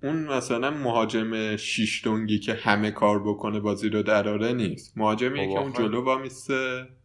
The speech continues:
Speaker 1: و
Speaker 2: آره متوجهم،
Speaker 1: کلینیکال
Speaker 2: ولی
Speaker 1: گل
Speaker 2: قیمتش
Speaker 1: می‌زنه.
Speaker 2: هم هفت تا هشت دهم دیگه. مثلاً در مورد یازده میلیون و نه میلیون هم حرف نمیزنیم دیگه. یعنی حالا
Speaker 1: آره.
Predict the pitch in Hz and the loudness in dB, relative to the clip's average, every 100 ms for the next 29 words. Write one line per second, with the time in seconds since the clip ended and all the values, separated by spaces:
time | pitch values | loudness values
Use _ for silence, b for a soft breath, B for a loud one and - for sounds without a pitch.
0 | _ _ _ _ - 110 104 98 127 139 | _ _ _ _ 4 6 8 6 4 0
1 | 131 123 113 117 131 123 110 110 123 120 | 0 0 0 2 4 6 6 4 6 6
2 | 123 127 123 127 135 156 - 156 151 147 | 8 6 6 2 0 0 0 0 0 -2
3 | 135 143 - 151 143 151 - 143 117 101 | 0 0 0 -2 0 -2 -2 -2 -2 -4
4 | 98 95 92 - 113 113 107 117 120 110 | -8 -8 -8 -6 -2 -2 -2 -6 -4 0
5 | 101 95 92 98 95 92 92 95 95 95 | 0 -2 -4 -4 -4 -8 -8 -8 -8 -8
6 | 95 90 95 92 90 104 117 120 120 117 | -8 -8 -10 -10 -10 -8 -10 -8 -10 -10
7 | - 117 113 95 85 85 82 80 b b | -12 -14 -12 -12 -12 -16 -20 -20 b b
8 | b b b _ 82 85 85 85 87 107 | b b b _ -16 -10 -10 -6 2 2
9 | 101 | 2